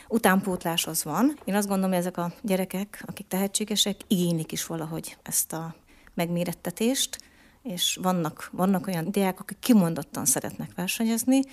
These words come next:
és szinte úgy kell őket visszafogni, hogy nem, már a tizenegyedik versenyen nem menjünk el, de ő akkor is akar menni, és, és igenis nevezzünk be a versenyre. Úgyhogy hát ebben az évben is, eh, ugye O K T V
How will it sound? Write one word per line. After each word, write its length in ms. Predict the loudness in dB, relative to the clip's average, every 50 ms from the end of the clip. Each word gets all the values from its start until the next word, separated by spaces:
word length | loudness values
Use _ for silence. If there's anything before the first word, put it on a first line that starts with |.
| -10 -20 -20 -20 -14 -8
és 160 | -4 0 0
szinte 320 | 2 2 2 2 2 0
úgy 120 | -2 -2 -2
kell 140 | -4 -2 -2
őket 240 | -2 -2 -4 -6
visszafogni, 540 | -4 -2 0 0 0 -2 -4 -4 -2 0 2
hogy 100 | 4 6
nem, 120 | 8 8 8
már 140 | 8 8
a 40 | 6
tizenegyedik 640 | 4 4 4 4 4 2 0 0 -2 -2 -4 -4 -2
versenyen 400 | -2 -2 0 0 0 2 4 6
nem 120 | 8 8
menjünk 400 | 8 6 4 4 0 -2 -2 -2
el, 180 | -2 -2 -2 0
de 220 | 0 2 2 2 0
ő 140 | -2 -4 -4
akkor 260 | -4 -8 -8 -10 -10
is 120 | -10 -10 -12
akar 240 | -12 -10 -10 -8
menni, 340 | -8 -8 -8 -8 -8 -8 -8
és, 260 | -6 -4 -4 -4 -6 -6
és 140 | -10 -10 -8
igenis 320 | -6 -6 -4 -4 -4 -4
nevezzünk 460 | -4 -4 -4 -6 -6 -6 -6 -6 -6
be 100 | -8 -8
a 60 | -8
versenyre. 500 | -8 -2 2 2 2 2 2 0 0 0 0 -2 -6 -8
Úgyhogy 200 | _ -2 0 2
hát 200 | 2 0 2 2
ebben 300 | 2 2 2 4 2 4
az 140 | 2 2 0
évben 340 | 0 -2 -2 -2 -2 -2 -2
is, 360 | 0 0 0 2 2 2 0
eh, 240 | 0 -2 -4 -4 -6 -8 -8
ugye 120 | -8 -2
O 120 | 0 0 2
K 240 | 4 4 2 2 2
T 60 | 0
V 400 | -4 -2 -2 0 0 0 0